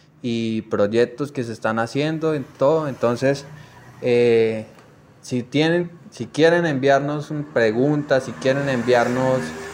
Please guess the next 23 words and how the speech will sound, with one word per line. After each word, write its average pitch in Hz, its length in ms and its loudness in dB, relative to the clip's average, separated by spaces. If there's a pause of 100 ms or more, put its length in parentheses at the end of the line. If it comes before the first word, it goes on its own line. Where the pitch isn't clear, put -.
(160)
esto, 117 420 0
mensajes 127 1120 2
de 113 100 -2
lo 107 160 -2
que 101 260 -8
quieran, 127 440 0
de, 104 240 -4 (420)
de 113 80 -4
lo 110 80 0
que 107 120 -4
quieran 123 260 0
saber, 127 340 4
lo 117 140 0
que 110 60 -8
quieran 113 200 -2
preguntar, 131 640 0 (340)
eh, 117 200 2
lo 113 140 0
pueden 131 220 0
hacer 135 380 2
al 147 180 2
correo 123 720 2 (220)
de, 110 800 0